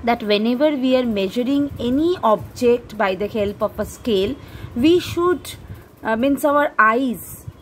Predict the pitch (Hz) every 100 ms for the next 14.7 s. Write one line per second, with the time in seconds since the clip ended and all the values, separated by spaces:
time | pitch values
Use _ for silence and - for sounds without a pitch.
0 | - - - 214 277 - - 269 185 185
1 | 233 320 330 - 240 240 - - 277 277
2 | 285 - 247 202 202 240 185 - - -
3 | - - 208 - 370 311 180 - - -
4 | - - - 214 214 214 - - - 269
5 | 285 233 311 294 269 294 285 269 254 240
6 | 285 277 233 233 233 277 269 - 240 247
7 | 262 240 214 196 196 247 254 247 180 226
8 | 190 - 254 262 - 208 202 226 262 269
9 | 269 277 254 - 208 185 175 - 220 214
10 | 240 233 - 240 269 262 269 302 294 -
11 | 214 233 269 - - - 220 226 220 233
12 | 196 190 180 - 269 277 - - 202 208
13 | 214 240 226 226 220 214 - 202 196 233
14 | - - 214 202 254 - -